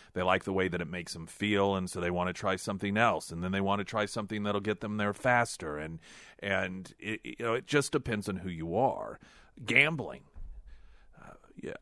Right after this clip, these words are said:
I'm somebody that whatever that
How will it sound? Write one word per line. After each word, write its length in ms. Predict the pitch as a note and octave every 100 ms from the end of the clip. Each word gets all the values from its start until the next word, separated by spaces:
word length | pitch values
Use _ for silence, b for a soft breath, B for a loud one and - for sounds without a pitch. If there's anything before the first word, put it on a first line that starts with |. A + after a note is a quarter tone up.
| -
I'm 300 | A2 C#3 D3+
somebody 640 | - A#2+ G#2+ F#2 D2+ E2
that 600 | E2 E2+ D#2 D2+ - - - _ _ _ _ _ _ _ _ _ _ _ _ _ _ _ _
whatever 520 | G2 G#2+ G#2+ C3 D3 D3
that 300 | G#2+ G2+